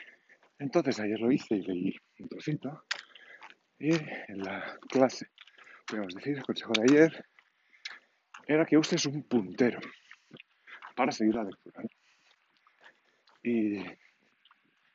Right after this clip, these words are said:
qué puntero? Dice el dedo, está claro. Entonces, si te pones a seguir las palabras con el dedo, sin tocar el libro, ¿eh? Simplemente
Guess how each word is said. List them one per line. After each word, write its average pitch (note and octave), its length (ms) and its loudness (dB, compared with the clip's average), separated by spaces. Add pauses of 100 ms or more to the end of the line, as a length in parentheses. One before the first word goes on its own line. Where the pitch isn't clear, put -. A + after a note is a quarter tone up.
(680)
qué E3+ 140 2
puntero? D#3 360 4
Dice - 180 -6
el E2 100 -4
dedo, F2 300 -2 (340)
está - 140 -20
claro. C3 320 -14 (1600)
Entonces, - 420 -4
si A#2 240 -2 (1700)
te G#2+ 100 -12
pones D3 240 0
a D3+ 60 -8
seguir D3+ 260 0
las G#2 160 2
palabras A#2 580 0
con F#2+ 200 -4
el E2+ 100 -8
dedo, A#2+ 320 4 (840)
sin A#2+ 160 0
tocar C3+ 240 6
el A2 80 4
libro, G#2 300 4
¿eh? F3+ 80 0
Simplemente A#2 560 -2